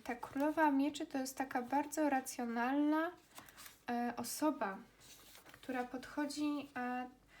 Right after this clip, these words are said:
do wszystkiego właśnie kierując się rozumem.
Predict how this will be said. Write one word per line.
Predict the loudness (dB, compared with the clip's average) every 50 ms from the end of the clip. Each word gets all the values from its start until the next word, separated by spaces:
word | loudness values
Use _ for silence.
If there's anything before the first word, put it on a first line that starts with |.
| -20 -20 -20 -14 _ -6
do | -6 -6
wszystkiego | -6 -8 -10 -10 -8 -8 -4 -2 -2 -2
właśnie | -2 -4 -6 -6 -6 -6 -4 -4 -4 -4 -4 -6
kierując | -6 -8 -6 -4 -4 -4 -4 -4 -6
się | -6 -6
rozumem. | -6 -6 -4 -4 -2 -2 -2 0 -2 -2 -4 -4 -8